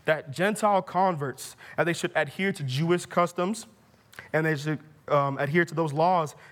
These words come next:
and particularly in the rite of circumcision, hence the name circumcision party. And they believed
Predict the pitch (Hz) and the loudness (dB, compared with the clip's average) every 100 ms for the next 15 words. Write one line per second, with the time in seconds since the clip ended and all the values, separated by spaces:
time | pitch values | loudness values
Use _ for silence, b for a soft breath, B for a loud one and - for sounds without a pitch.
0 | - 156 180 175 - 269 220 202 175 170 | -6 -2 0 0 -2 -2 0 2 2 0
1 | 151 160 214 202 196 196 180 - - 143 | 2 4 4 4 2 2 -2 -12 -8 -8
2 | 143 160 147 143 139 143 135 135 135 B | -6 -6 -4 -6 -8 -6 -4 -4 -8 B
3 | - 151 135 139 139 156 165 135 - _ | -6 -4 -2 -4 0 2 2 -2 -12 _
4 | _ _ _ - - 160 165 160 156 180 | _ _ _ -20 -2 0 2 2 2 2
5 | 220 202 | 2 2